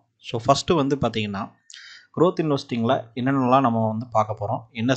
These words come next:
சிலபஸ் இருக்கு அப்படிங்கிறத நம்ம பா-, பார்க்க போறோம். சரிங்களா? அதுக்கு முன்னாடி ஒரு சின்ன விஷயம் வந்து என்னன்னா, அஹ்,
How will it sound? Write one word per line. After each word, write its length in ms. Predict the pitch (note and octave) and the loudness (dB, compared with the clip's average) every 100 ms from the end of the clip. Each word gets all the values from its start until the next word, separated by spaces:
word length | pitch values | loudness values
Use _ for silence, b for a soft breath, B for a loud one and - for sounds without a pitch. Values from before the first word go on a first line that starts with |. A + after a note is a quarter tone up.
| - | 0
சிலபஸ் 300 | A#2+ A#2 A2 | 0 0 -4
இருக்கு 400 | - G#2+ G2 - | -8 -8 -8 -10
அப்படிங்கிறத 480 | G#2+ G#2+ G#2 G2+ - | -10 -8 -8 -8 -6
நம்ம 240 | A#2 G2+ G2 | -6 -8 -12
பா-, 280 | F#2+ - _ | -16 -18 _
பார்க்க 340 | G#2 - F#2+ | -6 -6 -10
போறோம். 300 | F#2 - - | -10 -14 -12
சரிங்களா? 320 | G#2+ G2+ B2+ - B B B | -12 -6 -8 -8 B B B
அதுக்கு 340 | C3+ D#3+ D#3 | 0 0 2
முன்னாடி 400 | C#3 B2+ D#3 F3 b b _ | 2 2 0 -4 b b _
ஒரு 500 | B2 A#2+ A#2 A#2 A2+ | 0 2 4 4 2
சின்ன 220 | A#2 D3+ | 0 0
விஷயம் 300 | C3+ - B2+ A2+ | 0 0 0 0
வந்து 100 | A2 | -2
என்னன்னா, 440 | G#2 G#2 E3 - _ _ _ b b b _ _ _ - | -4 -8 -10 -14 _ _ _ b b b _ _ _ -4
அஹ், 200 | C#3 | 0